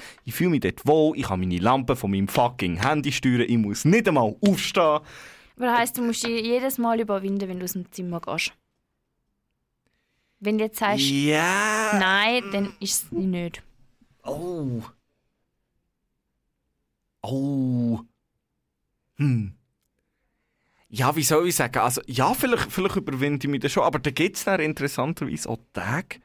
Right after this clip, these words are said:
Speaker 1: wo ich froh bin, wenn ich nicht in meinem Zimmer muss hängen. Und das ist dann meistens so, dann, wenn ich wirklich Lust habe, etwas zu unternehmen.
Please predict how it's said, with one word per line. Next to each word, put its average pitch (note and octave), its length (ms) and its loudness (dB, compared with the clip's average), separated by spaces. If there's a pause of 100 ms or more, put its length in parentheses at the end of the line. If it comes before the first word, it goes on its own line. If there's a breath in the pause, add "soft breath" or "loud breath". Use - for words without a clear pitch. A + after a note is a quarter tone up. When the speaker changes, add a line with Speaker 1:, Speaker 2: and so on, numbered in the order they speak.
Speaker 1:
wo A#2 120 2
ich G#2+ 160 2
froh C#3 340 0
bin, G#2 220 -2
wenn G2 140 2
ich F#2 60 0
nicht F2+ 220 -2
in F2+ 60 -2
meinem E2+ 180 -4
Zimmer F2 300 -6
muss F2 260 -6
hängen. F2+ 320 0 (240 loud breath)
Und B2+ 140 -6
das C3+ 80 0
ist - 80 -2
dann E3 140 2
meistens D#3+ 440 -2
so, D3+ 160 4
dann, D3 260 0
wenn C3+ 140 2
ich B2 100 0
wirklich C3 360 0
Lust A2+ 320 -2
habe, A2+ 140 4
etwas A2+ 240 -2
zu G2 100 -2
unternehmen. A2+ 680 2